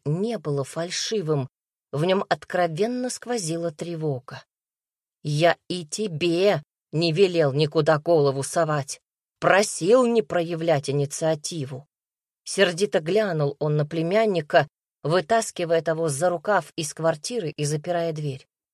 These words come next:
"Просто попросил посмотреть, живёт в дачном доме Фролов или нет.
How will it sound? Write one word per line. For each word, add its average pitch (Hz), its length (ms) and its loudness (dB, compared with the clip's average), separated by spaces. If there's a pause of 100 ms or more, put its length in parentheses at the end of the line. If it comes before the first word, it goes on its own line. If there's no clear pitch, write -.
(240)
"Просто 165 540 0
попросил 147 640 -2
посмотреть, 151 760 -4
живёт 143 640 2
в 147 100 -8
дачном 135 500 -2
доме 131 300 0
Фролов 139 560 -2
или 208 200 0
нет. 165 480 0